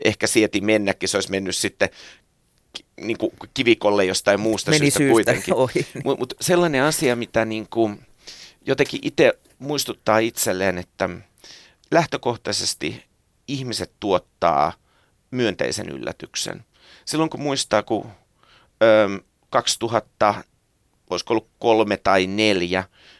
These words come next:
Speaker 1: kerroin omalle esimiehelle, ison yhtiön hyvin, ihan ylimmässä johdossa olevalle henkilölle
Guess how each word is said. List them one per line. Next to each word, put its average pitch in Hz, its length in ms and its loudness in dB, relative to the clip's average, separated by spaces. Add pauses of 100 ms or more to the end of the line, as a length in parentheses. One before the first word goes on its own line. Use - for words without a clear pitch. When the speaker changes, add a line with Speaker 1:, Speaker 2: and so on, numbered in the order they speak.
(120)
Speaker 1:
kerroin 107 360 2
omalle 101 360 2
esimiehelle, 101 720 -6 (920)
ison 127 420 -2 (340)
yhtiön 101 560 -2 (340)
hyvin, 107 280 -4
ihan 107 200 2
ylimmässä 95 400 0
johdossa 92 440 0
olevalle 87 380 2
henkilölle 85 520 -4